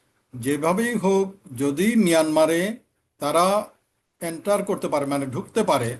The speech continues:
অথবা চাইনিজ ইনফ্লুয়েন্স কমাতে পারে, তাহলে তাদের যে overall যে ফরেন পলিসি আছে, এই ফরেন পলিসির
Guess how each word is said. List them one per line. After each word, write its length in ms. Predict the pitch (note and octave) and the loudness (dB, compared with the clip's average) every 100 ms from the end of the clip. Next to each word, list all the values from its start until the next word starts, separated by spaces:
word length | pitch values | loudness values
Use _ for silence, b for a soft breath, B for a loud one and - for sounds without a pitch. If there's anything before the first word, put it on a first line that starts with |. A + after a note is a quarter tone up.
| - | -4
অথবা 480 | - F3 G3+ D#3 D3+ - | -2 2 4 4 2 -2
চাইনিজ 420 | D#3+ E3 G#3 F3+ | -2 0 -2 -2
ইনফ্লুয়েন্স 560 | D#3+ C#3 F3 A3 B3+ - | -4 -6 -2 0 0 0
কমাতে 340 | - D3 C#3 | 0 0 -2
পারে, 280 | B2+ B2+ - A3 b b b - | -6 -8 -12 -14 b b b -2
তাহলে 380 | D#3 E3 A3+ A3 | 0 4 4 4
তাদের 440 | G3+ E3 G3 G3+ | 4 4 4 4
যে 260 | F#3+ F#3+ F#3 - - | 4 2 -2 -12 -8
overall 460 | D#3 F3 G#3+ B3 A3 | 0 4 4 4 2
যে 180 | G3 F#3 | -4 -4
ফরেন 280 | E3 D#3+ E3 | -4 -4 -4
পলিসি 440 | C#3 C#3+ C3 C3 C#3 | -6 -6 -6 -6 -6
আছে, 220 | C3 D#3+ | -6 -8
এই 120 | F3+ | -10
ফরেন 340 | - C#3+ C3+ | -8 -6 -6
পলিসির 480 | C3 C#3 C3+ G3+ A3 | -6 -6 -4 -4 -4